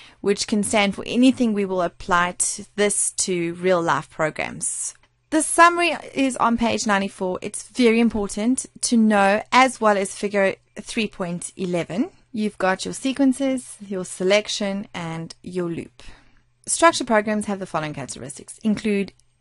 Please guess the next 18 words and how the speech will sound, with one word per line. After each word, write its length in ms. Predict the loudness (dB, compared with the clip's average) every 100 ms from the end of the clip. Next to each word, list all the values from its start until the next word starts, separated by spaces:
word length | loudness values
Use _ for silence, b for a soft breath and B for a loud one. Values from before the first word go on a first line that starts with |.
| _ 6
only 680 | 10 10 10 6 0 -2
combinations 720 | 0 -2 0 0 0 -2 -4
of 100 | -6
three 320 | -8 -2 0
basic 340 | 2 2 -2 -6
structures, 600 | -6 -6 -4 -4 -4 -6
which 240 | -12 -10
we've 100 | -8
s-, 120 | -8 -8
discussed 560 | -8 -4 -2 -2 -2
as 100 | -6
your 140 | -8 -6
sequences, 760 | -4 -4 -6 -8 -6 -6 -6
your 80 | -6
selections, 720 | -6 -6 -6 -6 -6 -8 -10 -10
and 200 | -10 -10
your 100 | -12
loop. 340 | -10 -10 -10